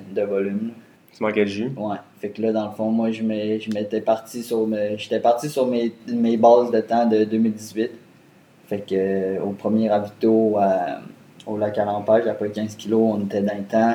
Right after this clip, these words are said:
Speaker 1: Au Morias, on était dans, dans le temps. Au Chouette, on avait comme, euh, pas au Chouette, au,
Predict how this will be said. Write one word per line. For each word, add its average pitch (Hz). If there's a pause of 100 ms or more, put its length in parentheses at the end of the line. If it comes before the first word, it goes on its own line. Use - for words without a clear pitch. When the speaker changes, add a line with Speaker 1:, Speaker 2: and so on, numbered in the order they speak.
(800)
Speaker 1:
Au 107
Morias, 113
on 113
était 113
dans, 113
dans 113
le 107
temps. 113
Au 110
Chouette, 113
on 107
avait 104
comme, 104
euh, 104
pas 113
au 110
Chouette, 107
au, 101